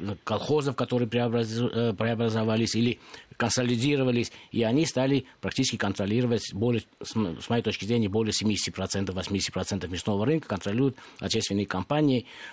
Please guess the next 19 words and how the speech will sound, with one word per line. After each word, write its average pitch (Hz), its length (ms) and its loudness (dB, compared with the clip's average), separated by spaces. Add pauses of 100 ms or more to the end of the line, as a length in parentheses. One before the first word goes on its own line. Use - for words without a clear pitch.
(100)
в - 100 -2
отличие 156 340 0
от - 100 -4
того, 117 280 2
как - 260 -4
это 95 160 -6
происходит 104 400 0
в - 40 -2
молочной 113 440 0
отрасли. - 300 -12
Почему 160 380 2
мне 170 280 4 (320)
интересно 143 480 2
сравнить 143 380 2
две 143 240 4
эти 139 180 0
отрасли? 160 380 2
Потому 98 340 0
что 110 240 0